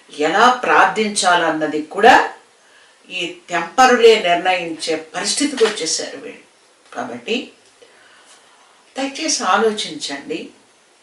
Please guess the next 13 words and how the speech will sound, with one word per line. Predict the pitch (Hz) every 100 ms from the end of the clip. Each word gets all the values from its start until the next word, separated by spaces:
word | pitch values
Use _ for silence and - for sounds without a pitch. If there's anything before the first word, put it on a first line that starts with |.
| _ _ _ _ _ _ _ _ _ _ -
భగవదంశలు, | 196 247 254 240 220 202 202 170 160
మేమైతే | 185 196 202 196 233
భగవదంశలు, | 226 160 165 170 156 143 - 151 156 233 -
మీరైతే | 143 160 151 156 151 226
పాపులు | 233 147 139 143 143
అంటాడు. | 165 - - - - - _ _ _ _ -
నిజానికి | 151 160 165 156 147
బైబిలు | 139 147 156 151 190 254 311 - - - _ _ _ _ _ _ _
మీరు | 175 185 190 160 - 165
దైవములని | 190 220 240 254 254 233 214
చెప్తోంది, | - - - - - - _ _
మానవుణ్ణి | 123 139 156 175 165 143 135
ఉద్దేశించి | 135 156 156 131 127 123 247 285